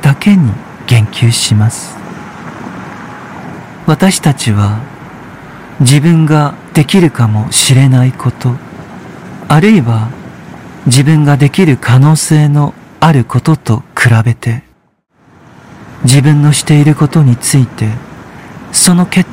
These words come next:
点を非常に強く感じているのです。このように私たちは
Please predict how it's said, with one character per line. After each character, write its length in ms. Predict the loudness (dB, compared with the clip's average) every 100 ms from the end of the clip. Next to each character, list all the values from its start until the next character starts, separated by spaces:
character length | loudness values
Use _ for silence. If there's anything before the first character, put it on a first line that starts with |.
| -2
点 240 | 2 2 2
を 20 | -2 -6 -14 -20 -20 -20 -20 -4
非 200 | 0 2
常 320 | 2 2 4
に 220 | 4 2 -2 -8
強 280 | 0 2 2
く 260 | 0 -6 -6 -8 -8
感 240 | 0 2 2
じ 120 | 0
て 160 | 2 2
い 80 |
る 120 | 4 2
の 120 | 0
で 140 | -4
す。 300 | -6 -10 -16 -18 -20 -20 -20 -20 -20 -20 -20 -20 -20 -20 -20 -20 -20 -20 -20 -20 -20 -20 -6
こ 120 | 0
の 120 | 4 4
よ 220 | 4 4
う 60 |
に 240 | 2 0 -2 -8 -18 -4
私 320 | 0 2 0 0
た 120 | -2
ち 180 | 0 -2
は 240 | 0